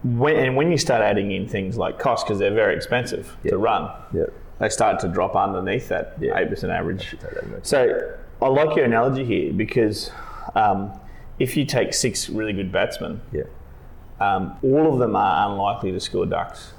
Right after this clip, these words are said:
Speaker 2: Well, that's right.
Speaker 1: All of them are unlikely to score centuries.
Speaker 2: Yes.
Speaker 1: So what the average of those six batman-, batsmen fall, let's say it falls at fifty runs per batsman.
Speaker 2: Well, that's, that's what I was about to say. If you, if you assume you need three hundred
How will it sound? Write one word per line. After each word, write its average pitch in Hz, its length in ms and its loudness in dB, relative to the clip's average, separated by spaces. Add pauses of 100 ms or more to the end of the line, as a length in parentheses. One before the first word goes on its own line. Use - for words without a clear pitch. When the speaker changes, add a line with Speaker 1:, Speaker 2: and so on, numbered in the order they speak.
Speaker 2:
Well, 71 120 0
that's 67 200 0
right. 73 180 2 (180)
Speaker 1:
All 147 180 6
of 131 100 4
them 123 220 2
are 101 380 2
unlikely 101 540 0
to 95 100 -2
score 95 500 0
centuries. 113 680 -2
Speaker 2:
Yes. - 220 -8 (240)
Speaker 1:
So 107 180 2
what 110 380 2
the 107 180 4
average 101 420 0
of 101 180 0
those 98 260 2
six 101 220 -2
batman-, 90 520 -2 (180)
batsmen 101 640 0 (140)
fall, 104 600 2 (100)
let's 135 180 0
say 127 120 6
it - 80 0
falls 110 300 2
at - 140 -4
fifty 110 280 0
runs 95 360 -4
per 87 180 0
batsman. 87 400 0
Speaker 2:
Well, 78 100 4
that's, - 300 0
that's - 160 0
what 87 80 4
I - 40 4
was 73 60 0
about 69 80 2
to - 60 -4
say. 87 220 4
If 85 80 -2
you, 87 100 0
if 87 140 -2
you 90 80 2
assume 120 260 0
you 101 80 2
need 80 220 0
three 90 180 2
hundred 78 260 -2